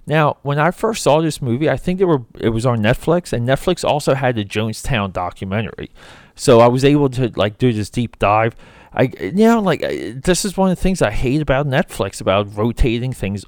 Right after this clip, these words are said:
off. I mean, that one-two docu-, like, combination is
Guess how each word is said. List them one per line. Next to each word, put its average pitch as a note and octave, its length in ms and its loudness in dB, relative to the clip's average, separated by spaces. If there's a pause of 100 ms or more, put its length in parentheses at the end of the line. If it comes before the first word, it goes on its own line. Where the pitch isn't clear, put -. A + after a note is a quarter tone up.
off. - 420 -2 (920)
I C#3 100 2
mean, C#3 220 2
that D3 280 2
one-two D#3+ 600 2
docu-, B2+ 600 0
like, A#2+ 360 -4
combination B2 800 -2
is A#2+ 200 -4